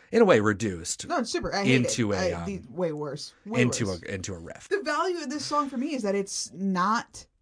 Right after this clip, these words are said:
Speaker 1: Mm.
Speaker 2: Dylan. It's not guitars. Like, I love guitars. I just think this is so remarkable for not having any guitar in it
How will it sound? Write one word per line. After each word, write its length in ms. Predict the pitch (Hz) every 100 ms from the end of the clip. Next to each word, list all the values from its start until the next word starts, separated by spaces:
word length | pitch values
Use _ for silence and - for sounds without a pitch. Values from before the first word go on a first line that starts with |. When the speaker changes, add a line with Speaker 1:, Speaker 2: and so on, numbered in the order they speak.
| -
Speaker 1:
Mm. 140 | 131 - _ 170
Speaker 2:
Dylan. 380 | 214 370 311 165
It's 160 | 165
not 360 | 214 240 247 - _ _ -
guitars. 840 | 285 - 262 294 277 160 151 -
Like, 300 | 220 202 - _ _ - -
I 140 | 269
love 220 | 311 381 403
guitars. 600 | 190 214 156 151 160 - _ _ -
I 320 | 226 302 226 196
just 160 | 247
think 120 | 247 240
this 160 | 302
is 120 | 262
so 240 | - 277 262
remarkable 500 | 233 214 302 208 175
for 220 | 190 190
not 480 | 180 220 247 277 - _ _
having 460 | 240 240 240 247 -
any 260 | 254 320 339
guitar 480 | 302 - 285 339 302
in 140 | 175
it 240 | 165 160